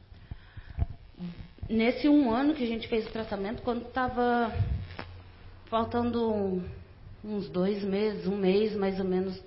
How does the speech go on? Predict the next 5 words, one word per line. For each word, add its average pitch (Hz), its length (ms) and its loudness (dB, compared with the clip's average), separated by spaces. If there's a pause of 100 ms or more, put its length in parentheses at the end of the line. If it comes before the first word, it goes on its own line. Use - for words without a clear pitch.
(280)
do, 180 640 2 (880)
de 180 100 -4
quando 185 220 0
ele 190 140 0
faleceu, 190 760 0